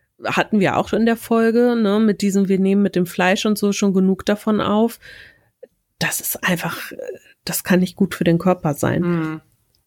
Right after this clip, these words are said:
Speaker 1: Fand ich cool, dass, was er geschrieben hat, was, ähm, was er über Holland gehört hat,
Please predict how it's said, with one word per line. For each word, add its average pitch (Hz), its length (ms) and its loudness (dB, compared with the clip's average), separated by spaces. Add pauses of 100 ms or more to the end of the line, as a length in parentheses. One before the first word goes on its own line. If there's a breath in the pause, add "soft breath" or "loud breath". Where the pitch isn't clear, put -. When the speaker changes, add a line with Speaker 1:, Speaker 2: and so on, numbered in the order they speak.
(100)
Speaker 1:
Fand 240 220 2
ich - 160 -4 (140)
cool, 240 280 4
dass, - 440 -2
was 196 320 -2
er 190 100 0
geschrieben 208 440 0
hat, 180 180 -4
was, - 340 -4
ähm, 170 540 0 (160)
was 185 200 -2
er 175 100 2
über 156 260 -2
Holland 208 360 0
gehört 240 540 0
hat, 226 380 -2